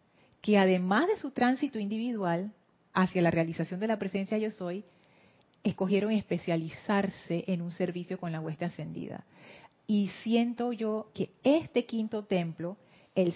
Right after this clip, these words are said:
sexto templo y el séptimo templo son para esa gente, para ese servicio en particular. Ellos te especializan en ese servicio. ¿Y cuál, y qué tiene que ver con el sacrificio?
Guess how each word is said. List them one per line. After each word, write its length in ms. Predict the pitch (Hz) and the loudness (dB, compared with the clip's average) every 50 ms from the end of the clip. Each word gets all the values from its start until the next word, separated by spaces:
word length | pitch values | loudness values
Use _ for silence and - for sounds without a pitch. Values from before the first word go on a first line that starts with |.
| - - - | -4 -2 4
sexto 420 | 330 320 330 - - - 254 240 | 4 4 4 4 -4 -6 -6 -4
templo 460 | - - 214 190 185 185 - 170 175 - | -2 0 -2 -2 -2 -4 -6 -8 -8 -4
y 120 | - 185 165 | -2 0 0
el 80 | 165 - | 0 -2
séptimo 460 | - - 269 269 - 254 226 202 202 | 0 0 0 0 0 -4 -4 -4 -2
templo 300 | - 220 202 185 - 165 | 0 0 -2 -2 -4 -8
son 180 | 165 - 175 165 | -8 -8 -8 -4
para 240 | - 175 165 160 156 | -2 0 0 0 -2
esa 180 | 151 - 147 | -4 -4 -8
gente, 400 | 156 165 - - 165 - - - - _ _ _ _ _ _ _ _ _ _ _ _ _ _ _ _ _ _ _ _ _ _ _ _ _ _ | -8 -8 -10 -12 -12 -14 -16 -18 -18 _ _ _ _ _ _ _ _ _ _ _ _ _ _ _ _ _ _ _ _ _ _ _ _ _ _
para 260 | - 175 170 175 - - - - | 2 4 4 4 2 -2 -4 4
ese 380 | - 240 254 262 254 - - 254 | 6 8 8 8 6 2 0 -2
servicio 380 | - 220 190 185 185 180 - 214 | 0 0 0 0 -2 -2 -2 -2
en 60 | 202 | 0
particular. 680 | - 175 170 - 156 160 - 156 156 160 147 151 - - | 0 0 0 -2 -6 -10 -8 -4 -2 0 0 -2 -2 -2
Ellos 200 | 170 180 226 - | -2 -2 0 0
te 60 | 202 | -2
especializan 640 | 190 - - 180 - 175 165 165 170 175 - 196 190 | -2 0 0 -2 2 2 0 0 0 -2 -2 -2 -2
en 180 | 180 175 165 - - | -2 -4 -4 -2 0
ese 240 | 208 208 208 220 | 0 0 2 0
servicio. 580 | 202 - 180 170 165 160 156 - - - - - - - - - - - 151 _ | -2 -2 -2 -2 -2 -6 -8 -10 -10 -14 -14 -14 -16 -20 -20 -20 -20 -20 -10 _
¿Y 120 | - 226 | -2 -2
cuál, 320 | - - 202 226 233 254 254 - | 0 2 4 4 4 4 4 2
y 60 | 247 | 4
qué 140 | - 240 240 | 4 4 4
tiene 220 | 262 269 277 294 | 4 0 -2 0
que 100 | - 214 | 2 2
ver 120 | 196 202 | 2 2
con 140 | - - 247 | 0 0 -2
el 80 | 233 226 | -2 0
sacrificio? 760 | - 185 180 180 175 170 - 240 233 - - 170 156 151 - | 0 -2 -2 -2 -6 -8 -6 -8 -8 -8 -8 -8 -8 -8 -10